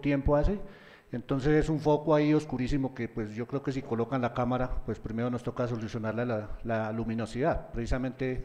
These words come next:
con infraestructura, que estuvo invitado acá, estuvimos hablando y, y, pues,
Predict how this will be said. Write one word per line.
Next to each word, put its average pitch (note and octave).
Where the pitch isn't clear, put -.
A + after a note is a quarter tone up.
con A#2+
infraestructura, A#2+
que C#3+
estuvo B2+
invitado A#2+
acá, D3+
estuvimos B2
hablando A2
y, A#2
y, A2
pues, -